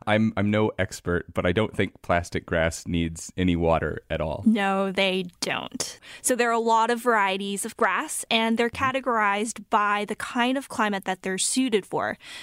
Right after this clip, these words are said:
Speaker 2: There's cool season grass, warm, warm season crossover. You get the gist.
Speaker 1: Yeah.
Speaker 2: And some do need more water than others to survive.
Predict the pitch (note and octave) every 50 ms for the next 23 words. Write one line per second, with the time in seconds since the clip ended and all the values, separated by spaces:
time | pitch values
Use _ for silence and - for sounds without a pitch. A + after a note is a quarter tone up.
0 | - - - G3+ G3 - - - - E4 D#4 D#4 D#4 - C#4+ C#4+ C4+ C#4 C4+ C4
1 | B3+ C4 B3+ B3 B3 B3 A#3+ A#3 - G#3+ F#3+ G3 A3 A3 A3 G#3+ G#3+ G#3+ G#3+ G#3+
2 | F#3+ F3+ F3 F3+ F3 F3+ F#3+ - - - - G#3+ G3+ G3 - - F#3+ F#3 F#3 F3
3 | - - - C4 C4+ C4+ C4+ - - B3+ A#3+ A#3+ A#3 B3 A#3 A3+ A3 A#3 - -
4 | - G#3 G#3 G3 F#3+ _ - - G#3+ G#3 - - F3 - - - - - - -
5 | - - - A2 - - - - - - A#3+ A#3 - - - C4 A#3+ B3 C4 C4
6 | C4 C4 - - C4+ C#4+ C#4+ D4+ C#4+ C4 B3+ B3 A#3+ A3 A#3 A#3 A3 G#3 F3+ F3+
7 | E3+ F3 F3+ F3+ G#3 - - G#3 F#3+ - F#3+ G3 F#3 E3+ E3+ E3 F#3 - - -
8 | - - G#3+ - - G#3 - E3 D3+ - - -